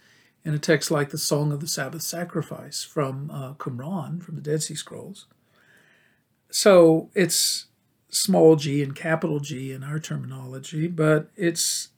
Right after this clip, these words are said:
God who is one and, and only, and also gods as a category. And he says, "Well, I'm in that category," without clarifying exactly where he is in that category.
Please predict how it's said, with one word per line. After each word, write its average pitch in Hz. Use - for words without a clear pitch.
God 156
who 160
is 139
one 151
and, 139
and 147
only, 160
and 180
also 160
gods 156
as 147
a 151
category. 151
And 185
he 170
says, 156
"Well, 208
I'm 196
in 185
that 160
category," 147
without 175
clarifying 175
exactly 147
where 139
he -
is 143
in 135
that -
category. 123